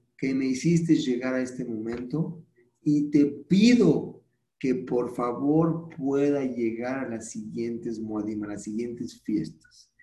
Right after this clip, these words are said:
Quiere decir que también en la Haggadah de Pesaj hay una combinación similar. Agradecer,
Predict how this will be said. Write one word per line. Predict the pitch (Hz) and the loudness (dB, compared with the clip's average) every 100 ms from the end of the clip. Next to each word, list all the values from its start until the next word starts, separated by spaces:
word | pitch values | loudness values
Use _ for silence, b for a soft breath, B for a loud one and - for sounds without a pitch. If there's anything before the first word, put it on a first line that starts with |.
| b b _ _ | b b _ _
Quiere | 151 165 | 6 6
decir | 143 - 117 117 | 4 2 -4 -6
que | - 107 | -6 -6
también | 113 113 117 120 123 160 196 | -4 -4 -4 -2 2 2 2
en | 196 | 0
la | 170 135 | 0 0
Haggadah | 123 127 | -2 -2
de | 123 | -4
Pesaj | - 110 113 123 - - _ _ _ | -4 -6 -6 -10 -10 -18 _ _ _
hay | 120 | -4
una | 131 127 - | -2 -2 -6
combinación | 117 117 113 113 113 107 - 131 135 | -6 -6 -4 -4 -6 -8 -6 -4 -4
similar. | - - 120 113 104 95 - _ _ _ _ _ - | -8 -10 -8 -6 -6 -8 -14 _ _ _ _ _ -10
Agradecer, | 113 107 104 101 98 123 165 247 - - | -6 -4 -4 -6 -6 0 2 2 -2 -12